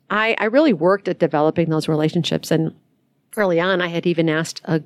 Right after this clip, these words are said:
a, a good friend, and she is still a good friend of mine, to be that truth teller for me. And, and as the time went on, I realized it was just too painful <laughs> for her. And so I really kind of relieved her of that, um, and really developed some other relationships. So I, I have,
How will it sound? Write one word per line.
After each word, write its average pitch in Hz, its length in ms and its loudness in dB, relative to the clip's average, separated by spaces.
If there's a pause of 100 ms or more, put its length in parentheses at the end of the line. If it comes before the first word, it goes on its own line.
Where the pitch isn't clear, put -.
(160)
a, 151 300 -2
a 170 80 2
good 220 240 0
friend, 160 360 -6
and 185 160 -4
she 175 180 -2
is 185 120 -2
still 151 220 -6
a 156 60 -6
good 156 180 -2
friend 180 200 -2
of 180 60 -4
mine, 156 220 -4
to 165 100 -4
be 160 220 -4
that - 180 -6
truth 196 240 -2
teller 156 240 -8
for 156 160 -10
me. 156 240 -8 (520)
And, 170 420 -2 (280)
and 190 140 0
as 190 300 -4
the 180 140 -2 (120)
time 269 260 -2
went 180 140 0
on, 185 240 0
I 165 60 0
realized 165 380 0
it 180 60 4
was 175 140 -2
just - 240 -6
too 202 140 2
painful 190 460 0
<laughs> - 100 -14
for 233 80 -2
her. - 320 -2 (580)
And 233 120 0
so - 100 2
I 226 80 4
really 226 260 4
kind 214 200 0
of 180 80 -4
relieved 175 460 0
her 190 180 2
of 180 220 -4
that, 208 400 -4 (380)
um, 170 400 -2 (300)
and 185 180 2
really 190 240 4
developed 160 540 -2
some 160 200 -2
other 147 220 0
relationships. 143 640 -4
So 160 200 0
I, - 260 0
I 190 220 -4
have, 165 420 -6